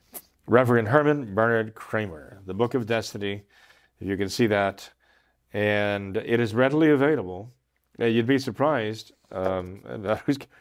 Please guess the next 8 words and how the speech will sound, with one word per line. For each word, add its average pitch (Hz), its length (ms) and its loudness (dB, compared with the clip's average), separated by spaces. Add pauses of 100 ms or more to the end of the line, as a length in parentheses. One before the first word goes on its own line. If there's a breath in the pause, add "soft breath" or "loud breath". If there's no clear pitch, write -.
who's 151 180 4
carrying 127 480 2
this 107 180 -2
book 123 240 -2
right 80 240 -6
now. 87 260 -6 (540 loud breath)
And, 104 640 0
uh, 98 140 -2